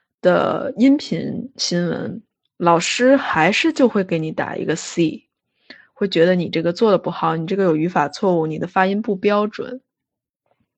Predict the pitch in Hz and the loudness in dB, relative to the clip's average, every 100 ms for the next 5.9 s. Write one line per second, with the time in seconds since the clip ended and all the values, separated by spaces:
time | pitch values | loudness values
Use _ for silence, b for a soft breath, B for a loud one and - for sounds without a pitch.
0 | _ B B B B B - 196 185 190 | _ B B B B B -2 0 0 0
1 | 196 180 175 165 - _ _ _ _ 185 | 2 2 2 -2 -6 _ _ _ _ 2
2 | 202 269 165 - - 165 165 - - - | 2 0 -2 -6 -10 -8 -8 -10 -14 -16
3 | - b b b b - 185 190 208 240 | -16 b b b b -4 2 2 2 2
4 | 269 277 b b b b _ _ _ _ | 0 -4 b b b b _ _ _ _
5 | _ - 240 254 254 254 254 254 | _ -4 -2 -2 -2 -4 -6 -6